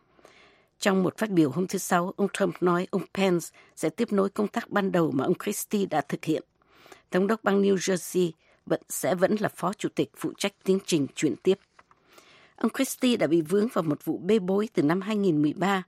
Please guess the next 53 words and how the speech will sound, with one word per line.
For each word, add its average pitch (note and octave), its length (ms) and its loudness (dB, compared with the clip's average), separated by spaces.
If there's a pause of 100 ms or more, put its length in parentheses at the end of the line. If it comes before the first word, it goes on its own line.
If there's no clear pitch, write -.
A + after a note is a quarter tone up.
(340)
liên A3 180 4
quan A3 240 0
tới A#3 120 -2
việc F#3+ 220 -2
đóng G3 320 0
đường E3+ 320 2
trên G3+ 280 0
một E3+ 260 -4
cây G3 100 2
cầu D3+ 340 0 (380)
nối F#3 440 2 (300)
New G3+ 160 4
Jersey G3 520 0
với F#3+ 120 -2
New F#3 300 -2
York, G#3+ 140 -2 (460)
được E3 180 0
nói F3 180 4
là G3+ 80 -2
để C#3+ 240 2
trừng D#3+ 240 2
phạt D3+ 220 -2
một D3 180 2
thị D3+ 320 -2
trường D3 320 2 (140)
ở C3 120 0
địa D#3 200 -2
phương. F#3+ 260 2 (760)
Vụ F3 140 2
bê A#3+ 160 4
bối G3+ 260 0 (120)
một E3 100 2
lần D#3 220 6
nữa D#3+ 240 0 (160)
thu A#3+ 140 -2
hút C4 160 -4
sự - 160 -6
chú - 220 -6
ý G#3 180 -2
trong A3 220 -6
tháng A3 180 -4
này, F3+ 240 -2 (420)
khi A3 200 0
hai G#3+ 240 0
trong G#3+ 180 -4
số G3 240 -4
các - 220 -8
trợ E3 160 -2
lý F#3 140 -6 (100)
cũ F3 240 0
của F#3 80 -2
ông F3+ 100 2 (100)
Chris A3+ 200 -4